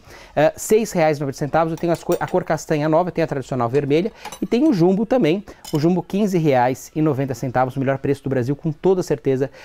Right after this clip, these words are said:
nessa linha Tramontina. Outra peça que é muito bacana, que você vai encontrar aqui na loja, são os kits da, de caipirinha. Isso aqui é muito bacana, porque é um conjunto completo, vem a base,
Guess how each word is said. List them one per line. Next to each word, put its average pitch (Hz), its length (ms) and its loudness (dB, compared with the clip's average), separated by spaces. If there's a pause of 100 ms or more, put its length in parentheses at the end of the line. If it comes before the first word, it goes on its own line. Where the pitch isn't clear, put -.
(160)
nessa 143 260 0
linha 131 240 0
Tramontina. 131 640 -2 (340)
Outra 233 300 0
peça 170 320 -2
que - 80 -10
é 131 40 -6
muito 131 200 -6
bacana, 127 480 0
que - 60 -18
você 127 100 -4
vai 113 160 -2
encontrar 104 280 -8
aqui - 120 -12
na 110 140 -4
loja, 120 360 0 (320)
são 196 200 0
os - 100 -4
kits - 320 -6
da, 196 140 2 (120)
de 160 120 -6
caipirinha. 170 840 0
Isso - 160 -6
aqui - 140 -2
é 220 40 0
muito 226 480 2
bacana, 175 540 0 (460)
porque - 260 0
é 220 60 0
um 214 80 2
conjunto 214 340 0
completo, 190 480 2
vem 208 160 2
a 190 60 0
base, 131 600 0